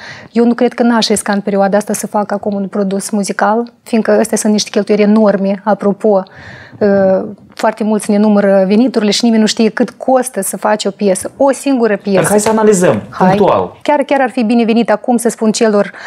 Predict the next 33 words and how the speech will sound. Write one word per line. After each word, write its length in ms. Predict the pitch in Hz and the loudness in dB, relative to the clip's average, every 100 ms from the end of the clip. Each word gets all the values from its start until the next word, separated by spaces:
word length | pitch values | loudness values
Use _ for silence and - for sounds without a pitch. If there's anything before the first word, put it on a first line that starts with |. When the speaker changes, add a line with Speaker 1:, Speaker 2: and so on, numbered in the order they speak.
| - - | -10 0
Speaker 1:
uh, 200 | 202 190 | 2 4
care 460 | 233 220 214 202 - _ _ 339 330 | 2 2 2 0 -4 _ _ -16 -6
își 180 | 277 233 | -2 0
propun 320 | - 285 277 | 0 0 0
să 120 | 240 247 | -2 0
comenteze 480 | 240 240 247 226 | 0 0 0 0
de 80 | 208 | 0
fiecare 420 | - 220 214 202 | 2 0 0 0
dată 420 | 190 214 202 190 196 | 0 0 0 -4 -4
și 200 | - 196 | -6 -6
foarte, 720 | - 220 - 208 202 190 - - | -2 -2 2 2 4 0 -4 -6
foarte 240 | 262 254 | -2 0
obraznic 600 | 202 214 214 196 196 - | 0 2 0 0 -6 -6
vorbesc, 520 | 208 214 202 214 - 202 | -2 2 2 0 0 0
uh, 440 | 190 196 196 220 - - - | 0 0 -4 -10 -18 -20 -2
chiar, 260 | 240 233 226 | 0 2 0
chiar 140 | - 226 | 0 2
am 60 | |
văzut 180 | 220 254 | 0 0
niște 200 | 226 220 | -2 0
comentarii 600 | 214 208 190 220 220 208 | 0 0 2 2 2 2
la 300 | 208 196 190 302 - - 190 | 2 2 0 -4 -14 -8 -4
protestele 480 | 226 220 226 - 190 | 0 2 2 0 -4
care 140 | 196 | -2
au 60 | 190 | -2
fost 200 | 214 208 | -2 -2
în 100 | 196 | 0
piață 240 | 196 190 | 0 -2
din 120 | 190 185 | -2 -2
partea 340 | 185 - 180 - - - | -4 -2 -4 -4 -18 -6
prestatorilor 460 | 226 208 214 226 208 | 0 0 0 0 0
de 60 | |
serviciu 540 | 214 190 226 214 190 | -2 -2 -2 -2 -4